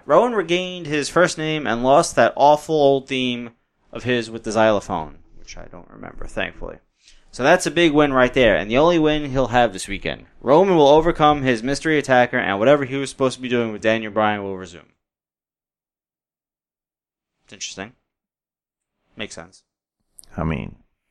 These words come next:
Speaker 2: depends on what you mean by interesting.
Speaker 1: I don't know.
Speaker 2: Because if you mean the Webster's
Speaker 1: <laughs>
Speaker 2: definition,
Speaker 1: Mm-hmm.
Speaker 2: that feud to me isn't.
Speaker 1: I agree. Well, Roman versus Bryan?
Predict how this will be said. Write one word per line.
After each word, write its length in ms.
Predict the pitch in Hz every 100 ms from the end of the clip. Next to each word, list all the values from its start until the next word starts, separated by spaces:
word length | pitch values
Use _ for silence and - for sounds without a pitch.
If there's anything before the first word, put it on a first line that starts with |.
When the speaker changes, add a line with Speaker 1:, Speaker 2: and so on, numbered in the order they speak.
| _ _ -
Speaker 2:
depends 420 | 85 - 82 76
on 200 | 78 78
what 180 | 82 82
you 100 | 85
mean 220 | 87 90
by 180 | 78 78
interesting. 540 | 87 - - - - _ _ _ _ _ 85
Speaker 1:
I 140 | 85
don't 160 | 85 92
know. 60 | 113 _ _ _ _ _ _ _ _ _ _ _
Speaker 2:
Because 260 | - 95 85
if 180 | 78
you 120 | 90 85
mean 800 | 85 90 87 85 82 80 80 78
the 280 | 90 87 82
Webster's 840 | 78 92 95 - - 73 76 - - _ _
Speaker 1:
<laughs> 240 | _ _
Speaker 2:
definition, 1040 | - 113 76 - 78 101 - - 71 69 73
Speaker 1:
Mm-hmm. 600 | - - _ _ _ 80
Speaker 2:
that 260 | 73 113 -
feud 300 | - 87 78
to 80 | -
me 300 | 78 82 -
isn't. 600 | - 101 98 73 - - - _ _ _ _ _ _ _ _ _ -
Speaker 1:
I 100 | 85
agree. 200 | 90 98 _ _
Well, 260 | 127 110 -
Roman 320 | - 107 120 120
versus 260 | 117 -
Bryan? 440 | - 87 110 202